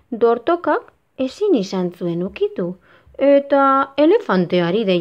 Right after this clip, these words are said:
egin zion. "Elefante, nire bizkar gainera igota, ilargira iritsiko gara." Ilargiak pentsatu zuen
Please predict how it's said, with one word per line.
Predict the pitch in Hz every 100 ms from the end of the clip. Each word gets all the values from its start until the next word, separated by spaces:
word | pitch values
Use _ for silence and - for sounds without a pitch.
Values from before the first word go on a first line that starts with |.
| 170
egin | 165 165
zion. | 160 165 202 339 - _ _ _ _ _ _ _ _ _ _ - _ _ _ _ _ _ _ _ _ _ _ _ _ _ _ _ _ _ _ _ _ _ _ _ _ _ _ _
"Elefante, | 202 185 277 330 302 294 415 427 359 226 185 - _ -
nire | 190 170 226 302
bizkar | 285 - 311
gainera | 302 302 302 311 302
igota, | 311 302 311 370 453 294 214 - _ _ _
ilargira | 196 170 170 302 349 349 381 381 415
iritsiko | 415 381 480 - 339 277 247
gara." | 233 214 202 180 185 185 _ _ _ _ _ _ _ -
Ilargiak | 196 330 339 233 190 208 - _
pentsatu | 185 170 175 170 202
zuen | 190 254 254 233